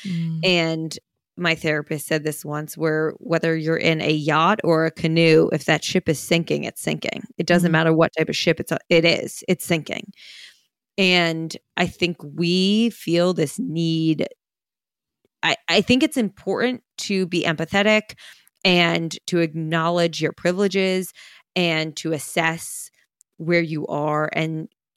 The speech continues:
Speaker 2: show gratitude to your current state. But I also think it's detrimental to constantly compare emotions when it comes to feeling sad or negative ones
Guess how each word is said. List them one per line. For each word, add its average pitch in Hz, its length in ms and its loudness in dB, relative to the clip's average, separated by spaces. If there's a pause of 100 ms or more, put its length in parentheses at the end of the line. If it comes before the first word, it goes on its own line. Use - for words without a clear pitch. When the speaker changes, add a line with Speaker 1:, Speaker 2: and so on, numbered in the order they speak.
(100)
Speaker 2:
show 175 300 4
gratitude 156 760 -2 (380)
to - 160 -6
your 151 640 -4
current - 440 -6
state. - 600 0 (320)
But 165 100 2
I 165 80 4 (160)
also 190 420 -2
think 170 380 -6
it's - 240 -6
detrimental 160 840 -4
to 151 100 -10
constantly 156 720 -8
compare 156 880 -2 (500)
emotions 160 920 -4 (280)
when 156 260 0
it - 140 -10
comes 156 480 -8
to - 140 -8
feeling 156 560 -6
sad 147 520 0
or 151 140 -4
negative 165 440 0
ones 147 460 -6